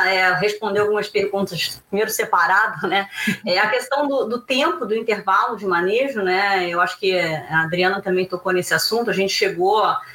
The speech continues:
nesse, nesse intervalo de seis meses como, como ideal, até porque é um intervalo muito menor do que esse, além de não ser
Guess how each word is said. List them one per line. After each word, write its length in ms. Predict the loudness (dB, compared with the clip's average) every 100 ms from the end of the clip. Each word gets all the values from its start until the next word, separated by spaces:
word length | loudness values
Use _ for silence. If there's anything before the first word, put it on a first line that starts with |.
| -4
nesse, 380 | -2 0 0 2
nesse 260 | 0 0 -2
intervalo 480 | 0 0 2 0
de 80 | -2
seis 300 | -2 -2 0
meses 380 | 0 2 0 -2
como, 380 | -2 0 0 -2
como 360 | -2 0 0
ideal, 720 | 0 0 2 4 4 2 2 0
até 220 | 0 -2
porque 280 | -4 -2 -2
é 60 |
um 60 | 0
intervalo 520 | -2 0 2 2 -2 -8 -18 -4
muito 240 | -2 -2
menor 320 | 0 2 2 0
do 80 |
que 300 | 0 2 2
esse, 240 | 2 0 0
além 280 | 2 0 -2
de 100 | -4 -2
não 160 | 0
ser 380 | 0 2 2 2